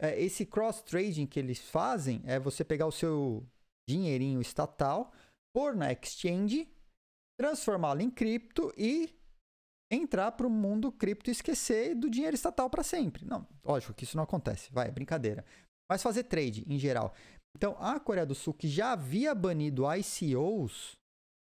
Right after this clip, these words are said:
é, agora também vai com-, começa um movimento pra banir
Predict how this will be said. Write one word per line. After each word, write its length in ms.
é, 320
agora 400
também 400
vai 160
com-, 220
começa 340
um 60
movimento 480
pra 220
banir 500